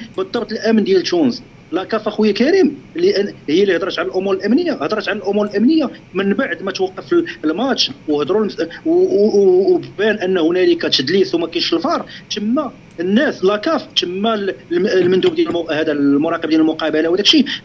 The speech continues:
قال بان الامور ست-، ستنفجر. وشنا التهديدات اللي تلقاهم الرئيس ديال، ديال لاكاف، وكذلك شنا ربما الاعتداءات،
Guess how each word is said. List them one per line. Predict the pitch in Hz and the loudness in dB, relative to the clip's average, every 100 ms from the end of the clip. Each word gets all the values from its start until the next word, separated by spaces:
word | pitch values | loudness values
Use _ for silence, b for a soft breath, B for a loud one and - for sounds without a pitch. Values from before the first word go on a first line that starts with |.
| 143 | -2
قال | 214 208 | 0 0
بان | 202 180 185 | -2 -2 -4
الامور | 170 170 175 208 | -6 -4 -2 -2
ست-، | 202 160 196 - - - | -2 -4 -4 -10 -14 -10
ستنفجر. | 175 196 190 190 190 294 | -6 -6 -6 -4 -2 -2
وشنا | 262 247 302 277 | -2 0 0 0
التهديدات | - 143 170 190 175 | -2 0 0 0 0
اللي | 151 | 0
تلقاهم | 156 156 151 143 131 B - | -2 -4 -8 -8 -10 B -14
الرئيس | 151 165 175 170 123 | -10 -6 -4 -4 2
ديال، | 139 147 131 120 - - - | 4 4 2 -2 -6 -20 -6
ديال | 143 147 151 | 0 0 0
لاكاف، | 147 - 269 - | -2 -2 -2 -2
وكذلك | - 160 160 160 | -2 -2 0 0
شنا | - 170 160 | 0 0 0
ربما | 156 165 156 | 0 -2 -4
الاعتداءات، | 135 165 160 139 | -2 -2 -2 -4